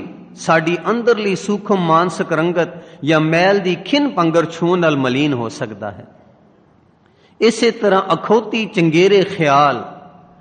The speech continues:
ਅਤੇ ਧਾਰਮਿਕ ਵਲਵਲੇ ਵੀ ਸਾਡੇ ਅੰਤਸ਼ਕਰਣ ਦੀ ਗੰਦੀ ਹਵਾੜ ਨਾਲ ਮਲੀਨ ਹੋ ਜਾਂਦੇ ਹਨ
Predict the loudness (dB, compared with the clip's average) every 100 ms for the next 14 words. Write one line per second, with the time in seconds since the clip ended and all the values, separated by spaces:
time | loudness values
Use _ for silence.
0 | -20 -4 -2 4 4 4 2 2 2 2
1 | 0 0 0 2 4 4 2 2 -2 -2
2 | -6 -10 -6 0 2 2 0 -2 -2 -4
3 | 0 2 2 0 -2 0 0 2 0 2
4 | 2 2 2 2 0 0 0 2 2 0
5 | -4 -8 -8 -12 -16